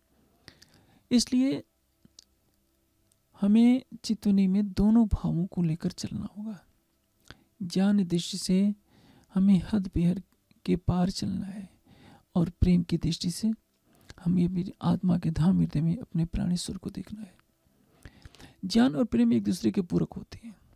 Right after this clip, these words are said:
यह स-, पूर्णतः सत्य है कि हद बेहद से परे हमें चलना होगा,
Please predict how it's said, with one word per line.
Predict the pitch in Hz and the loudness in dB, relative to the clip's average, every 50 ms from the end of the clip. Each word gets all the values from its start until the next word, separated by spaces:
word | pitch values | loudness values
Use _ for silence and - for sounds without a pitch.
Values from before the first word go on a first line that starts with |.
| _ _ _ _ _ _ - 220 | _ _ _ _ _ _ -8 -2
यह | 190 196 196 | 0 0 0
स-, | 190 - - - - - _ _ _ _ _ _ _ - | 0 -2 -6 -10 -12 -18 _ _ _ _ _ _ _ 0
पूर्णतः | 240 247 262 277 - 311 294 | 2 2 2 2 2 0 0
सत्य | 240 - 226 202 - - 226 | 0 0 -4 -2 0 2 2
है | 254 269 | 4 2
कि | 240 - 240 | 2 2 2
हद | 196 156 190 233 214 | 4 4 2 2 2
बेहद | 202 202 202 214 | 2 2 2 2
से | 208 - - 240 | 0 0 -2 -2
परे | 208 - 180 185 202 202 | -2 0 0 0 2 2
हमें | 190 190 190 208 220 | 2 2 2 0 -2
चलना | 226 - - - 170 160 165 185 | -2 -4 -6 -6 -4 -4 -2 -4
होगा, | 190 185 190 196 - - - - - | -4 -6 -8 -8 -10 -12 -14 -16 -20